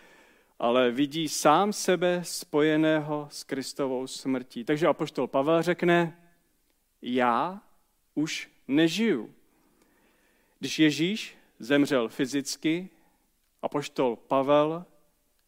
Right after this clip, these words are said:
a s ním všichni křesťané, i ty,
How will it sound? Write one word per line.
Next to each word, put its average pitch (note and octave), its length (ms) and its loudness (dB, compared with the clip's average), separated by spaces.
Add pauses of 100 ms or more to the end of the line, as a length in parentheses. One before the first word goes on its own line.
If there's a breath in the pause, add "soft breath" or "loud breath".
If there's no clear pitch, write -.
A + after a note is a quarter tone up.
(120)
a - 60 -10
s - 120 -4
ním F3+ 180 8
všichni E3+ 380 0
křesťané, D#3 840 0 (340)
i B2 80 -6
ty, D#3 340 -2